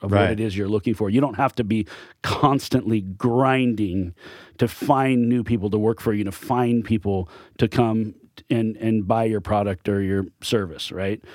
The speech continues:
Speaker 2: Yeah.
Speaker 1: So I, I, I re-, I really think that if, <laughs> if you're not attracting it, then you gotta take a look. If you, you hear this a lot, "Well, we need, we're always hiring, but we can't find good people." I mean, it's just like, you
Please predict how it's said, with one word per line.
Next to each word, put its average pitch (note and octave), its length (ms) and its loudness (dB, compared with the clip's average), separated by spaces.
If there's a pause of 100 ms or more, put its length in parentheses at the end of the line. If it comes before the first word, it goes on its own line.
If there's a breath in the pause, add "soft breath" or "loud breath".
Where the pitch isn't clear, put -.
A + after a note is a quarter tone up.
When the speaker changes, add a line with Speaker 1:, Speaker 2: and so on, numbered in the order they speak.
(120)
Speaker 2:
Yeah. D#2 360 -2
Speaker 1:
So A2 480 0
I, C#3+ 220 4
I, C#3+ 80 0 (200 loud breath)
I C3+ 80 6
re-, E3 160 4
I D#3 100 2
really F3 280 4
think D3+ 360 2
that B2+ 340 2 (100)
if, C3+ 320 4
<laughs> - 680 -2
if - 180 0
you're C3+ 100 6
not D#3 180 6
attracting C3+ 840 0
it, G2 300 -4 (360 loud breath)
then A#2 100 4
you C3 100 4
gotta C3 200 2
take B2 200 2
a A#2 60 2
look. B2+ 220 2
If A2+ 100 2
you, B2 280 -2
you C3 180 4
hear D#3 160 6
this C3+ 160 0
a A#2+ 60 2
lot, A2+ 260 2 (100)
"Well, B2+ 320 2 (220 loud breath)
we C3 140 4
need, C#3+ 220 2
we're C3+ 160 4
always C#3+ 280 4
hiring, B2+ 420 2
but G#2+ 80 -2
we A2 100 0
can't G#2+ 220 -2
find G#2+ 240 0
good F2+ 160 -4
people." E2 500 -8
I A2 60 -2
mean, A#2 140 2
it's G#2+ 100 -2
just A2 140 0
like, G2 140 2
you F2+ 80 2